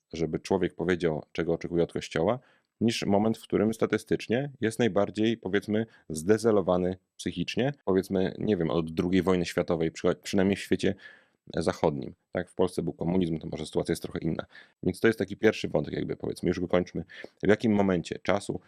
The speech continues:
pytamy człowieka, e, w którym kierunku on chciałby zabrać Kościół?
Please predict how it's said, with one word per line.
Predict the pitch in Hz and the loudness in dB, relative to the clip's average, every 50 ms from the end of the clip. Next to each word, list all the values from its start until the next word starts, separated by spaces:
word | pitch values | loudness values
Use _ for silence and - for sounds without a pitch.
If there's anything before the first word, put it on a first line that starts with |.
| _ _ - | _ _ -6
pytamy | - - - 98 104 95 | -6 0 2 2 2 2
człowieka, | 78 - - 80 78 87 90 - 87 82 82 82 - - 69 80 | 0 0 -2 0 0 0 0 2 2 2 2 2 0 -4 -4 -2
e, | 82 82 80 | -2 -2 -2
w | - | 0
którym | - 98 98 92 87 - _ _ - - 82 76 - | 0 2 2 2 2 -2 _ _ -16 -12 -12 -6 0
kierunku | - 90 90 - - 95 | 2 2 2 2 2 0
on | 87 | -2
chciałby | 78 - - 85 82 82 | 0 0 0 2 2 2
zabrać | 76 87 82 85 80 - | 2 2 0 0 -2 -4
Kościół? | - 82 73 - - - - | -2 -2 -2 -2 -4 -12 -14